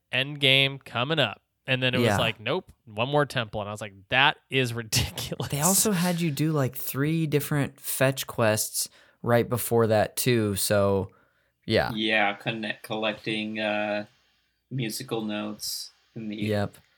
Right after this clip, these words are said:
Speaker 3: flooded, uh, wooded a-, area.
Speaker 2: S-, sneaking around the fire area.
Speaker 3: Mm-hmm.
Speaker 2: Um, yeah. Uh, um, oh, uh, one more question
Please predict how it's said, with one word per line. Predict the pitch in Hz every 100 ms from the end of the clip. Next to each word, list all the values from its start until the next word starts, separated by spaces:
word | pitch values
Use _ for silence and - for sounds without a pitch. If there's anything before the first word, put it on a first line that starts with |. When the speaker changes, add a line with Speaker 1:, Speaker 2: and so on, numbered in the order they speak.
| _ _ -
Speaker 3:
flooded, | 117 113 110 113 110 107 104
uh, | 110 110 107 107 107 - _ _ _ _ _ _
wooded | - 107 113 117 117
a-, | 117 - 113 -
area. | 117 120 120 120
Speaker 2:
S-, | 120 - -
sneaking | - - 117 - 113
around | 113 110
the | 110
fire | - 110 117 113 113
area. | 113 117 117 117 113 113 113 113 113
Speaker 3:
Mm-hmm. | 110
Speaker 2:
Um, | 107 98 95 95 - _ _ _ -
yeah. | 107 73 - - _ -
Uh, | 95 95 92 95 - _ _ _ _ _ _ _
um, | 117 110 107 107 101 _ _ _ _
oh, | 190 180 -
uh, | - 101
one | 117 135
more | 156 156
question | - 147 135 139 131